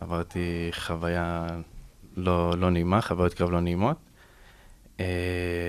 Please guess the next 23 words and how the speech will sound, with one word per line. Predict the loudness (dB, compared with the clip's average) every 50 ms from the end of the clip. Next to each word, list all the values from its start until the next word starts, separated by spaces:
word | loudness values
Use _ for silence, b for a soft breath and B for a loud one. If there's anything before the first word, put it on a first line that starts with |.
| -4 -4 -4 -6 -6 -8 -8 -10 -14 -16 -8
היום | 0 4 6 6 8
אני | 6 6
מסכם | 4 4 0 2 6 6 6 6 6 2
שש | 0 4 4 4 4 6
שנים | 4 4 4 2 2
של, | 2 2 2 4 4
אה, | 2 2
שיקום | 2 0 -2 0 2 4 6
מאוד | 6 6 4
אינטנס-, | 2 0 -2 -6 -4 -2
אינטנסיבי | -2 -2 0 0 -2 -2 0 0 2 4 4 2
מול, | 4 2 0 0 0 0
אה, | 0 0 0
משרד | 0 -2 -4 -4 -2 0 0
השיקום. | 0 0 -2 -2 -4 -6 -8 -8 -8 -8 -8 0 2 4 4 4 4 2 2 0 -4 b b b b b b b b b b b b b b -10 -6
אה, | -4 -4 -2 -2 -2
עברתי | 0 2 0 0 2 -2 -2 -2
ככה | -2 -2 -2 -2
שיקום | -4 -4 -4 0 2 4
מאוד | 4 6 4 4 4
ארוך. | 4 6 6 4 4 2 -4 -16 -18 -20 _ b b b b b b b b b b b b -18 -12 -6
אה, | -4 -4 -2 -2 -2 -4 -4 -4 -6 -6 -6 -8 -10 -12 -16 -12
זהו, | -6 -4 -2 -2 -2